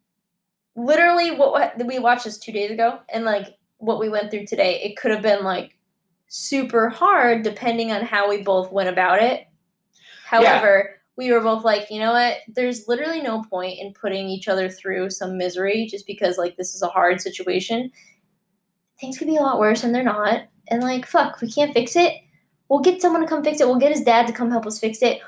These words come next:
Speaker 1: We can hire someone if worse comes to worse. It's
Speaker 2: We
Speaker 1: not
Speaker 2: put things
Speaker 1: terrible."
Speaker 2: in perspective a lot with each other.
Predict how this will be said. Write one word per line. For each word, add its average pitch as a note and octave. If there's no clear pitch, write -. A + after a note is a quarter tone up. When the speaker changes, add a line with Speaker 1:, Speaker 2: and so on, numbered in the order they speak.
Speaker 1:
We D4+
can D4+
hire E4+
someone E4
if C4+
worse A3+
comes C#4
to D4
worse. A3+
It's -
Speaker 2:
We F3+
Speaker 1:
not G#3
Speaker 2:
put G#3+
things F#3+
Speaker 1:
terrible." E3+
Speaker 2:
in -
perspective C3
a B2+
lot B2+
with B2
each A#2+
other. A#2